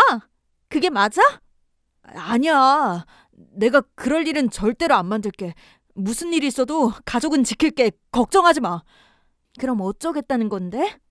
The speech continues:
대체 대책이 뭐야? 당신 모아놓은 돈도 없잖아. 당분간 엄마 집 가서 얹혀 살자. 엄마랑 어제 얘기했어.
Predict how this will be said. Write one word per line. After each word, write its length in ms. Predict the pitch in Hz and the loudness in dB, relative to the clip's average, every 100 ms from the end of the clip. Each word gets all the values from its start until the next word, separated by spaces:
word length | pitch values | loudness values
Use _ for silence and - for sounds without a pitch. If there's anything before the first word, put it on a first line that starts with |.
| _ _ _ - | _ _ _ -2
대체 300 | 262 - 370 | -2 0 0
대책이 520 | 277 254 - 453 359 | 2 2 4 4 4
뭐야? 720 | 214 262 302 262 311 185 180 _ _ _ _ | 0 0 2 2 2 -2 -6 _ _ _ _
당신 320 | - 311 381 | -6 -4 -2
모아놓은 500 | 269 277 415 466 466 | 0 4 4 4 2
돈도 340 | 370 339 392 381 | 0 -2 4 6
없잖아. 680 | 254 - 440 453 254 185 - _ _ _ _ _ - | 6 4 2 2 0 -4 -12 _ _ _ _ _ -12
당분간 1000 | 180 208 247 240 214 214 247 180 170 160 _ _ _ _ - | -4 -2 0 0 0 0 -2 -2 -6 -8 _ _ _ _ -16
엄마 380 | 151 180 240 | -6 -2 0
집 200 | 262 262 | 0 -4
가서 260 | - 226 233 | -6 -6 -4
얹혀 420 | 160 170 175 190 | -6 -6 -8 -8
살자. 580 | 196 220 185 180 190 160 - _ _ _ _ _ _ _ _ | -8 -6 -6 -6 -8 -10 -14 _ _ _ _ _ _ _ _
엄마랑 840 | - 135 214 277 370 349 262 185 - _ _ _ _ _ _ | -8 -4 0 4 4 4 2 -2 -6 _ _ _ _ _ _
어제 280 | 165 214 254 | -6 -2 -2
얘기했어. 600 | 170 175 220 - 226 165 | -4 -4 -4 -4 -6 -8